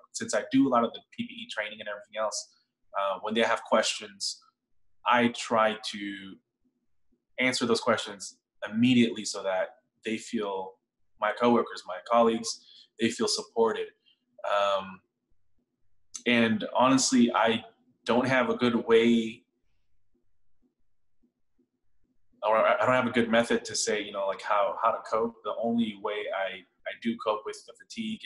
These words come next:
is I exercise. Especially with covid, it's hard to leave work at work because it's,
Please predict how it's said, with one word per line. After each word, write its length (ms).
is 220
I 680
exercise. 680
Especially 400
with 140
covid, 360
it's 120
hard 240
to 80
leave 240
work 180
at 140
work 260
because 220
it's, 240